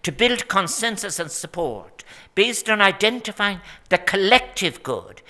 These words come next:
and rising above any narrow priorities based on self-interest or impulses to dominate,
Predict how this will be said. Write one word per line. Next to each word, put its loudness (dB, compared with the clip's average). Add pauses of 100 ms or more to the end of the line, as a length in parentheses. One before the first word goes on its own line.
(180)
and 2
rising 8
above 4
any 6
narrow 6
priorities 0 (280)
based 2
on -2
self-interest -4 (220)
or 2
impulses -2
to -2
dominate, 0